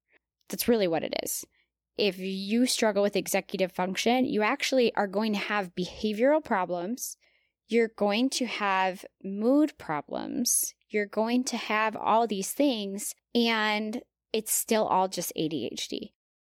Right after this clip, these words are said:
I see so often kids will get diagnosed not just with A D H D, but also with something called O D D, which is oppositional defiant disorder. And they actually consider them now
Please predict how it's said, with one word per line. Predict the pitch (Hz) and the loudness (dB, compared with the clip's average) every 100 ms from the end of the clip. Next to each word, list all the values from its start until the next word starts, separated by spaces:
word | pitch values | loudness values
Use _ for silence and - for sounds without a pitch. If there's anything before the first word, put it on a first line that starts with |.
| _ | _
I | 196 | -2
see | - 220 | 0 0
so | 196 - 220 233 247 | -2 0 2 4 2
often | - 208 202 - 202 190 180 185 190 _ _ _ _ | 2 0 -2 -4 -2 -2 -2 -4 -6 _ _ _ _
kids | - 220 196 214 | 0 2 2 0
will | |
get | 214 185 | -2 0
diagnosed | 190 190 185 180 202 | 0 0 -2 -2 -2
not | 185 180 | -4 -2
just | 170 190 233 | 0 0 0
with | 220 | 0
A | 214 | 2
D | 202 196 | 2 2
H | 190 | 0
D, | 165 | -2
but | - | -2
also | - 180 180 | -2 -2 -2
with | 185 | -2
something | 196 185 | -4 -4
called | - 185 180 | -4 -4 -2
O | 220 226 | -2 0
D | 196 | 0
D, | 175 143 | -2 -2
which | 175 185 - | -2 -4 -6
is | 175 - | -6 -4
oppositional | 180 - 185 180 - 185 | -4 -4 -2 -2 -2 -6
defiant | 185 - 220 214 165 | -6 -4 -2 -2 -2
disorder. | 180 - - - - _ _ _ _ - | -4 -4 -4 -6 -8 _ _ _ _ 0
And | 196 185 196 | 2 2 2
they | 196 | 2
actually | 185 - 214 | 2 0 -2
consider | 214 208 196 185 | 0 0 0 0
them | 190 190 | 0 -2
now | 180 | -2